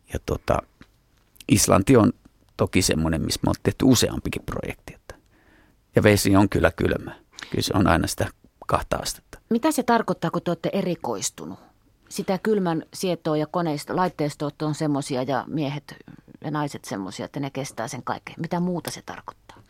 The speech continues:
Speaker 1: No lähinnä se on tää kalusto, että, ja
Speaker 2: Joo.
Speaker 1: meidän sukellusvehkeet ynnä muut, ne on suunniteltu niinku kylmiin vesiin.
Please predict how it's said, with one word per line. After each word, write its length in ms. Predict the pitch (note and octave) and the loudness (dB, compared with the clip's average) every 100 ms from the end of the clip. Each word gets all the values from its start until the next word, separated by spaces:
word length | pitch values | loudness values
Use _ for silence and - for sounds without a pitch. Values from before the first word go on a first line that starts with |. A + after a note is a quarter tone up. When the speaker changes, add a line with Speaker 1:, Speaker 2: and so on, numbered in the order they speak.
| - | 4
Speaker 1:
No 100 | D3+ | 6
lähinnä 260 | D3+ C3+ | 6 4
se 120 | G2+ G#2 | 4 4
on 120 | F#2 | 6
tää 160 | F2 | 4
kalusto, 640 | F2 F2 D#2+ D2+ - - D2+ | 6 4 4 0 -2 0 -2
että, 200 | - - | 0 0
ja 60 | |
Speaker 2:
Joo. 180 | - - | 4 4
Speaker 1:
meidän 180 | F2+ F#2 | 6 4
sukellusvehkeet 2750 | - - F2+ F2+ - - - - - - - - - - - - _ _ - _ _ _ - B2 G2+ - F#2 - | 4 2 4 4 0 -4 -14 -20 -20 -20 -20 -20 -20 -20 -20 -20 _ _ -20 _ _ _ 4 6 6 6 4 8
ynnä 140 | G#2 | 8
muut, 280 | G#2 G2+ - | 8 6 6
ne 80 | G#2+ | 6
on 100 | A#2+ | 6
suunniteltu 560 | A#2+ G#2 F#2+ F2+ - | 4 4 4 2 4
niinku 280 | F2 E2+ - - | 2 2 -2 0
kylmiin 500 | D#2 D2 D2+ C#2+ D2 | 0 2 0 0 0
vesiin. 420 | D2 - - | 2 0 -2